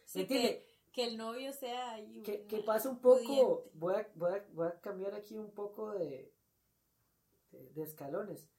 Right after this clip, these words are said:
Speaker 2: pero no sé si vieron el documental de Michael Jackson, Neverland.
Speaker 1: No.
Speaker 2: Y es muy fuerte, porque los papás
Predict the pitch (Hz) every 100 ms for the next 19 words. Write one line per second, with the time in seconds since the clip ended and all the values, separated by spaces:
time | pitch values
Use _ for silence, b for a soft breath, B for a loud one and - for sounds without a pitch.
0 | _ _ _ _ _ _ 160 156 147 147
1 | 175 175 196 180 190 202 170 135 127 _
2 | 143 139 143 131 127 143 151 180 180 165
3 | 143 147 151 175 170 180 - 151 139 127
4 | _ _ _ _ _ 165 165 139 127 127
5 | 127 _ _ 233 226 220 233 254 233 143
6 | 143 151 180 185 180 208 - 131 151 143
7 | - 147 143 147 - 151 151 160 220 -
8 | -